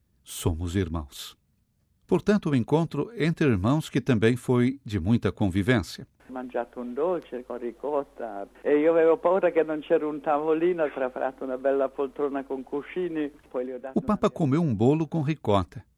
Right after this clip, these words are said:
Speaker 1: Preparei uma bela poltrona com almofadas. Então, lhe dei uma poesia minha que ele apreciou muito. Estávamos todos atônitos. Foi verdadeiramente um encontro inimaginável. Ele ficou quase duas horas.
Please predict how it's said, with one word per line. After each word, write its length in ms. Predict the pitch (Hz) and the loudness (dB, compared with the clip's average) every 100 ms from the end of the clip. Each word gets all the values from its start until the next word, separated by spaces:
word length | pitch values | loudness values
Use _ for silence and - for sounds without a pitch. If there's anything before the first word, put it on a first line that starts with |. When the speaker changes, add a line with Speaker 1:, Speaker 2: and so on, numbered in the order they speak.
| _ | _
Speaker 1:
Preparei 540 | - - 104 104 110 - | -12 -4 0 2 2 -2
uma 220 | 113 87 | -4 -4
bela 360 | 87 113 135 107 | 0 2 2 2
poltrona 680 | - 82 - 113 120 98 | -2 -4 0 2 4 2
com 120 | - 92 | -2 -4
almofadas. 760 | 87 92 143 127 - - - _ _ _ - | -2 0 0 0 -2 -12 -18 _ _ _ -4
Então, 380 | 208 - 165 175 _ _ - | -2 2 0 -2 _ _ -2
lhe 100 | 180 | 0
dei 120 | 180 | 2
uma 160 | 180 165 | 0 0
poesia 560 | 175 139 90 127 156 | 2 2 2 0 2
minha 360 | 92 127 135 98 _ _ _ | 2 2 2 0 _ _ _
que 140 | - | -8
ele 100 | 156 | -6
apreciou 500 | - - 120 - 110 | -4 -4 -4 0 0
muito. 380 | 87 95 85 - _ _ _ _ _ | 0 -2 -4 -12 _ _ _ _ _
Estávamos 600 | - - 101 95 95 - - _ | -10 -6 -4 -4 -6 -8 -18 _
todos 440 | 131 131 127 120 - | 0 0 0 -6 -6
atônitos. 760 | - - 80 95 - - - _ _ _ | -6 -6 -6 -8 -16 -20 -20 _ _ _
Foi 160 | 147 123 | 0 0
verdadeiramente 880 | 117 165 156 139 131 113 147 147 | 0 0 2 2 2 2 0 0
um 40 | 147 | 0
encontro 520 | 123 - 151 147 139 | 0 2 0 2 0
inimaginável. 840 | 160 156 139 123 110 92 80 76 - _ _ _ _ - | 0 0 0 0 2 2 -2 -10 -18 _ _ _ _ -8
Ele 100 | - | -8
ficou 240 | - 147 | -2 -2
quase 400 | 131 143 139 127 | 0 -2 -2 -2
duas 360 | 107 131 120 87 | -2 -2 -2 0
horas. 440 | 87 80 - - | -2 -4 -10 -16